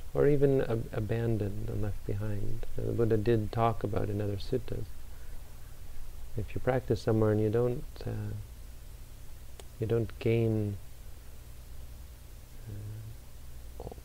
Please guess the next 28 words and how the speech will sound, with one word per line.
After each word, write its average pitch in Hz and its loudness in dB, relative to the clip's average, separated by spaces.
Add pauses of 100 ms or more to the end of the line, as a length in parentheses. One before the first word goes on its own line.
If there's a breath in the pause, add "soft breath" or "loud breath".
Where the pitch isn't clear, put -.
(1040)
positive 117 2
qualities 110 2 (120)
from 101 2
being 107 2
there, 113 -2 (180)
your 110 -2
mind 107 0
doesn't, 110 -4 (1160 loud breath)
isn't 117 2
able 107 4
to - 0
focus, - 2 (580)
uh, 117 -6 (100)
then 98 -2 (720 loud breath)
maybe 123 2
you 120 4
should 110 -2
think 113 4
about 104 2
going 110 0
somewhere - -2
else. - -6 (1900)
So - 2
let's 147 2
go 139 10
through 120 8
these. 104 6
These - -4